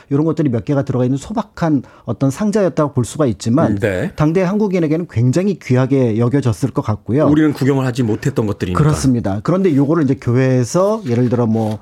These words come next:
Speaker 1: 성경을 잘 외운 사람, 뭐 잘 나온 사람 이런 사람들한테 이제 주기 시작하니까 요 날이 이제 크리스마스로 결정이 되거든요.
Speaker 2: 아, 맞아요. 저 어릴 때 이제 교회 가면 뭐 이렇게 성경 구절 암송하면 뭐 주고 이랬어요.
Speaker 1: 그렇습니다.
Speaker 2: 네.
Speaker 1: 그러니까 요 내용들이 이제 자연스럽게 대중들에게 퍼지게 되면서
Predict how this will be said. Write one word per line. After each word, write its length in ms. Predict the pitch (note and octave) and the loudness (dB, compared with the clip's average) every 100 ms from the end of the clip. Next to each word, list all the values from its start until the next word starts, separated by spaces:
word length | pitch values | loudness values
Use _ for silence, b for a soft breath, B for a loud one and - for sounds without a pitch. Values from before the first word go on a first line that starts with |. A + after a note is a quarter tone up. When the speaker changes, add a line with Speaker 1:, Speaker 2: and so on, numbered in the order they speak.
| B | B
Speaker 1:
성경을 440 | - F#3 E3 D3+ | -6 -2 2 2
잘 200 | D3 A#2+ | 0 0
외운 260 | A2+ A#2 A#2+ | 0 0 0
사람, 400 | A2+ A2+ G#2+ G2+ A2+ | 0 -2 -2 -4 -4
뭐 100 | A#2 | -4
잘 280 | A#2 B2 B2 | -2 0 0
나온 340 | G2+ B2 B2+ | 0 0 0
사람 380 | B2 B2 A#2+ A2 B B | 0 -2 -2 -4 B B
이런 220 | D3+ E3 G3 | -2 0 0
사람들한테 520 | F3+ E3 D3 C#3+ C3+ | 0 0 2 0 0
이제 140 | A#2 | -4
주기 280 | - - D3+ | -4 -2 -2
시작하니까 760 | D#3+ D3+ - A2+ G#2+ E3 C3+ - B B B | 0 -4 -2 -4 -2 -2 -2 -4 B B B
요 240 | D#3+ G3+ F#3 | 2 2 2
날이 280 | A#2+ B2+ E3+ | 2 2 2
이제 120 | B2 | 0
크리스마스로 800 | - C4 C4 A#3+ F#3+ - C3 A2+ | 0 -2 0 0 0 -2 -2 0
결정이 360 | A#2+ - B2 | -2 0 0
되거든요. 520 | G2+ G2 F#2+ G2 C3 F2+ | 0 -4 -6 -4 -4 -4
Speaker 2:
아, 960 | - - - - - - - - - | -6 -8 -10 -10 -12 -14 -14 -14 -16
맞아요. 280 | D#2 - F#2+ E2+ | -10 -8 -6 -4
저 160 | F#2 | -2
어릴 240 | F2 G#2+ G2+ | -2 -2 -4
때 160 | - | -2
이제 100 | G2+ G2 | -2 -2
교회 180 | G#2+ G2+ | -4 -2
가면 320 | F#2+ G#2 F2+ | -2 -2 -4
뭐 60 | |
이렇게 160 | F2+ - | -6 -8
성경 420 | - F#3+ F3+ E3 D#3 | -4 -2 0 0 -2
구절 380 | B2+ B2 A2+ - | -2 -2 -2 -6
암송하면 680 | - B2+ D3 D3+ C3+ A2+ G#2+ | -4 0 2 2 0 0 -2
뭐 120 | F#2 | -4
주고 240 | - A#2+ A2+ | -6 -4 -4
이랬어요. 180 | C#2+ D#3 | 0 0
Speaker 1:
그렇습니다. 640 | D#3+ - C3 A2+ G2+ G#2 | 0 2 0 0 -2 -4
Speaker 2:
네. 40 | |
Speaker 1:
그러니까 280 | C#3+ E3 D#3 | -2 -2 2
요 380 | D#3 G#3 A3 A3+ | 2 4 2 2
내용들이 560 | D#3+ C#3 C#3+ C#3+ D3 F3+ | 2 2 4 4 2 2
이제 160 | C3 | 0
자연스럽게 840 | C#3 B2+ C#3 C#3+ C#3 C#3 F3+ G3 G3 | 2 2 2 2 0 0 0 0 0
대중들에게 640 | C3 B2 C3+ C3 B2+ C3+ | 0 2 2 2 0 -2
퍼지게 400 | - F#3 F3 F3 | -2 -4 0 0
되면서 680 | D#3 A2 G#2+ G#2 A2 F3+ A#2+ | 0 -2 -2 -2 -2 0 0